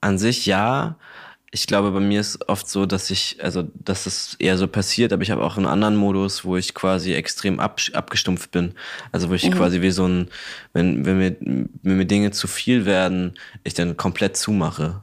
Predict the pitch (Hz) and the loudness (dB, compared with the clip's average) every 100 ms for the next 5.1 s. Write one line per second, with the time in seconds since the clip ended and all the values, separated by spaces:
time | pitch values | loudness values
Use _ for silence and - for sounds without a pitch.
0 | - - 82 80 85 - 185 185 175 90 | -4 -2 0 0 0 0 2 2 2 2
1 | 90 - 90 87 92 - 87 - 90 90 | 2 2 2 2 2 0 -4 -2 -2 0
2 | 90 85 90 87 - 87 - 92 92 - | -2 -4 -2 -2 -2 -2 -2 0 0 -2
3 | - - - 92 101 95 76 87 - 92 | -6 -4 0 0 2 2 2 -2 0 0
4 | 92 95 92 95 98 85 85 - 85 95 | 2 2 2 0 -2 0 0 -2 0 0